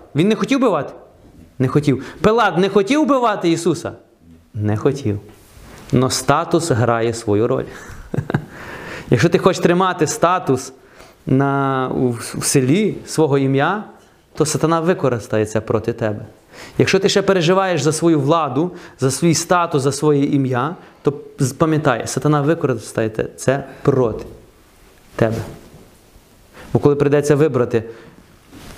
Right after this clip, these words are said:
своє ім'я між людьми, чи то, що каже Бог, то яка людина, яка залежна від думки, що вона вибере?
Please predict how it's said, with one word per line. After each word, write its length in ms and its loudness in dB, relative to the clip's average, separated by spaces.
своє 360 2
ім'я 480 2
між 240 2
людьми, 420 2
чи 160 0
то, 120 2
що 120 2
каже 240 0
Бог, 300 -4
то 120 4
яка 240 2
людина, 320 2
яка 140 0
залежна 380 2
від 160 2
думки, 260 0
що 100 0
вона 120 0
вибере? 380 0